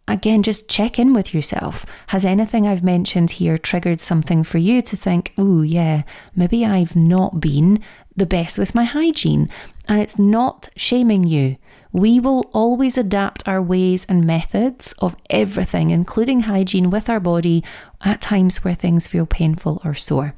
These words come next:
Now let's talk about some of the practical tips to help prevent U T Is during menopause, where we can, of course, it's not always certain, contract, well, not even contract, but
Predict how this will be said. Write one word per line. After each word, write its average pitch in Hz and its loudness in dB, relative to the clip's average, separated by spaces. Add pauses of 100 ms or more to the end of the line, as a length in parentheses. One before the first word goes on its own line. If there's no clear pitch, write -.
(120)
Now 233 2
let's 302 -2
talk 302 -2
about 277 -2
some 220 0
of 208 -2
the 202 -6
practical 190 -4
tips - -4 (340)
to 185 0
help - -2
prevent 180 -2
U 165 2
T 165 -4
Is 156 0
during 226 2
menopause, 165 0 (420)
where 190 0
we 190 2
can, 208 0
of 220 -2
course, 170 -2 (300)
it's - -2
not 214 -2
always 190 2
certain, 165 0 (400)
contract, 180 0
well, 156 -2
not 156 0
even - 0
contract, 156 0
but - -4